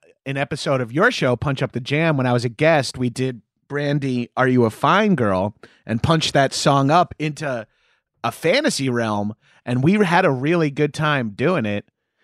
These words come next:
And we realized we're, all three of us are pretty big fantasy fans, 'cause around the time we were talking Wheel of Time, that adaptation to come out, this is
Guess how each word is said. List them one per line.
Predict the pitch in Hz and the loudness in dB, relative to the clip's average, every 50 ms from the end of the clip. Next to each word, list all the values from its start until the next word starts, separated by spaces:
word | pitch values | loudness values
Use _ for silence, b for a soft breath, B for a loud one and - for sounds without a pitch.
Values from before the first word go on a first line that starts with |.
| _ _ _ _ _ | _ _ _ _ _
And | 131 139 139 135 135 131 | -2 0 0 0 -2 -2
we | 117 131 139 | -2 -2 -2
realized | 131 135 160 175 165 156 147 143 135 120 | 2 2 4 4 4 4 4 2 0 -2
we're, | 131 143 143 135 - - _ _ _ | -2 -2 -2 -2 -4 -10 _ _ _
all | 135 143 139 | 0 0 0
three | - - 135 160 196 | 0 -2 -2 0 0
of | 208 143 | 0 0
us | 127 123 113 - | -2 -4 -4 -6
are | 123 | -8
pretty | - - - - 196 196 175 170 | -10 -10 -6 -2 -2 -2 0 -2
big | 156 123 - 147 151 143 127 120 | -4 -2 0 0 0 0 0 -4
fantasy | - - 143 147 143 127 - - 104 | -6 -4 -2 -2 -2 -4 -6 -8 -10
fans, | - 107 95 92 - | -10 -8 -10 -10 -8
'cause | - 139 131 | -6 -2 0
around | 143 143 147 147 147 147 | 2 4 4 4 4 2
the | 143 135 | 2 0
time | - - 156 143 143 139 | 0 2 2 2 2 0
we | 139 139 | 0 -2
were | 139 | -2
talking | 127 - - 127 123 - 113 95 | -2 -2 -2 -2 -2 -4 -8 -8
Wheel | 95 123 135 123 117 | -4 -2 -2 -2 -2
of | 104 95 | -4 -4
Time, | - - 151 151 151 151 143 143 135 135 135 b b b b b b | -2 0 2 2 4 2 2 2 0 -2 -4 b b b b b b
that | - 135 131 135 | -2 0 2 2
adaptation | 139 139 139 139 135 - 151 147 131 - 139 | 4 4 2 2 2 0 0 0 0 -2 -4
to | 135 | -4
come | - 143 139 | -2 -2 0
out, | 139 135 127 | 0 0 -2
this | 135 131 - - | -2 -6 -6 -8
is | 113 | -10